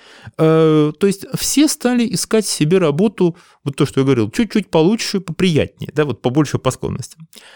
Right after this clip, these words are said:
Причем это больше всего коснулось высокооплачиваемых людей. То есть человек не стал там ломаться <laughs> за свои там несколько тысяч долларов в месяц, он: «А,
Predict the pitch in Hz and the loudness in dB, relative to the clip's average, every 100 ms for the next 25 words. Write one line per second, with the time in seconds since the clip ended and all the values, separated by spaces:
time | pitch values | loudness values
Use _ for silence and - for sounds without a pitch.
0 | - - - _ _ 175 185 226 196 165 | -20 -20 -20 _ _ -2 2 2 2 2
1 | 190 185 175 - 226 170 - 196 - 156 | 0 0 0 0 0 0 2 2 2 -2
2 | - 165 160 127 - 117 113 147 117 113 | 0 -2 0 -2 -2 -4 -2 0 0 -2
3 | 147 139 143 - 196 113 110 135 127 110 | -2 0 0 0 -2 0 2 2 2 0
4 | - 170 - 127 117 117 - 123 107 98 | -2 -6 -4 -4 -4 -6 -2 0 0 -2
5 | 95 98 110 - - - 95 101 101 107 | -4 -4 -6 -6 -8 -6 -4 -2 0 0
6 | 120 - 254 285 - - 214 220 240 | 0 -2 -4 -4 -6 -6 -6 -6 -10